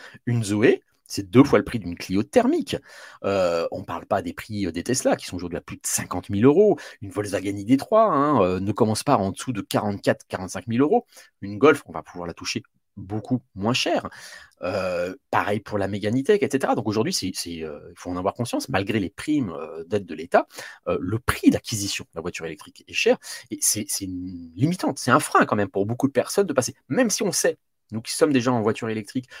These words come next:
que le coût d'utilisation assez rapidement amortit ce surcoût d'achat et d'équipement, mais aujourd'hui, euh, ça reste un frein.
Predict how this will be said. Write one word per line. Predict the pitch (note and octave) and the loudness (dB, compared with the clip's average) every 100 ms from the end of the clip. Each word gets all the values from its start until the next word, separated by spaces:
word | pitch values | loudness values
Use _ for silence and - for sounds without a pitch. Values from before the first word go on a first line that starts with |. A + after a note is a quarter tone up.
| - | -14
que | F#2+ | -12
le | F#2+ - | -12 -2
coût | G4+ G4 | 4 4
d'utilisation | A#3 - B2+ A2 A2+ - A#2 - _ _ _ - | 4 0 0 2 2 -2 -6 -10 _ _ _ -4
assez | - G2 - G#3+ | 0 0 2 2
rapidement | F3+ B2+ - B2+ B2 B2+ - | 2 0 0 2 4 2 0
amortit | G#2+ A2 A2+ - C3+ | 0 0 0 -4 -6
ce | - | -6
surcoût | - - - C#3+ - - B2+ - - | -4 -2 2 0 -2 -6 -6 -8 -2
d'achat | A2+ G#2+ C3 F#2 | 0 0 -2 -6
et | |
d'équipement, | E2 - - B2+ B3+ _ _ - | -10 -16 -8 -6 -6 _ _ -4
mais | B2+ C4+ - | -2 -2 0
aujourd'hui, | A#2 G2+ G2 A2 C4 - - - | 0 0 -2 -4 -6 -10 -20 -6
euh, | F2+ E2+ D2 C#2 D2+ - | 0 0 0 -2 -6 -4
ça | - D#2+ | -2 2
reste | D#3 - | 0 0
un | C#3+ | -4
frein. | - | -6